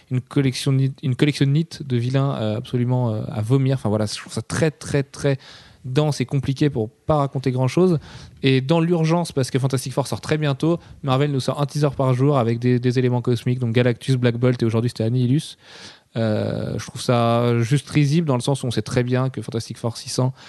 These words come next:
va pas ramener grand chose, et là où il y a quelques mois on avait des teasers qui nous montraient le retour de la Torche,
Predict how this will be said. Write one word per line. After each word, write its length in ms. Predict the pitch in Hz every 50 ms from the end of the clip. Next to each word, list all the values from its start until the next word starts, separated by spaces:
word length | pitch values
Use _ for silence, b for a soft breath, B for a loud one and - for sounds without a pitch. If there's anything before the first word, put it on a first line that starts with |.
| B B B B B B -
va 100 | 120 113
pas 120 | 120 139 131
ramener 240 | 139 139 139 139
grand 180 | 131 131 135 127
chose, 360 | - - 170 185 185 165 160 -
et 540 | - 131 127 123 123 123 120 120 120 120 120
là 360 | 123 135 156 165 165 165 160 -
où 160 | 139 135 131
il 60 | 127 131
y 40 |
a 100 | 127 123
quelques 280 | 123 - 147 143 135 -
mois 260 | 147 147 147 151 151
on 140 | 151 139 123
avait 100 | 120 123
des 140 | 120 127 120
teasers 260 | - - - 143 135
qui 100 | - 120
nous 100 | 117 117
montraient 280 | 117 120 120 - - 131
le 60 | 123
retour 240 | 123 123 - 135 127
de 80 | 127
la 120 | 120 117 113
Torche, 380 | - 151 170 170 - - -